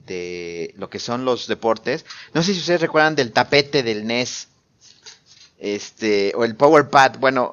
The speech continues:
si no recuerdan, eh, yo recuerdo que nomás lo jugué una vez en la casa de un cumpleaños que me invitaron. Era un tapete que tenía números.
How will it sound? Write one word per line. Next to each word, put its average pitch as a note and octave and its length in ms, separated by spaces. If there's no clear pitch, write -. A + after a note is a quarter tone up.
si A#2+ 160
no D#3 180
recuerdan, D#3 680
eh, A2 120
yo B2+ 120
recuerdo C3+ 300
que B2 280
nomás C3 260
lo C3 80
jugué B2+ 160
una B2+ 160
vez B2+ 240
en G#2+ 120
la G2+ 80
casa A2+ 340
de G2+ 340
un C3 200
cumpleaños B2+ 440
que B2 100
me A2 80
invitaron. G#2+ 580
Era C#3+ 220
un F#3+ 100
tapete E3+ 640
que C3+ 100
tenía C3+ 500
números. D3+ 720